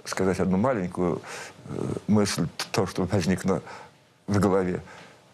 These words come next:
Мы забываем, что Господь ради нас на крест взошел,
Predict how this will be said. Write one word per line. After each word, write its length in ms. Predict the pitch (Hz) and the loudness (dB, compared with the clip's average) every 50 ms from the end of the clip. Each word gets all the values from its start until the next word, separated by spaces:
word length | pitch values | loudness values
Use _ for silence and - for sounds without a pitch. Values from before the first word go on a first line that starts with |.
| - - _ - - - | -20 -20 _ -12 -4 2
Мы 360 | 101 110 113 120 127 131 135 | 4 6 6 6 6 4 4
забываем, 680 | 117 110 135 120 123 135 135 135 135 131 117 104 95 87 | 4 4 4 4 4 4 4 4 4 4 4 2 0 -2
что 280 | - - - - 107 98 | -4 -6 -4 0 0 2
Господь 500 | 87 107 101 - - - 131 131 - 120 | 2 2 0 0 -2 0 0 0 2 2
ради 200 | 107 107 95 104 | 2 2 4 2
нас 300 | 98 101 98 92 - - | 2 2 2 0 0 -2
на 120 | 92 95 | -2 -2
крест 500 | 95 - - 113 104 110 104 92 - - | -2 -2 -2 0 0 0 0 0 -2 -4
взошел, 520 | 95 87 73 95 87 78 - - 87 80 | -6 -4 -2 -2 -2 -2 -2 -2 -2 -2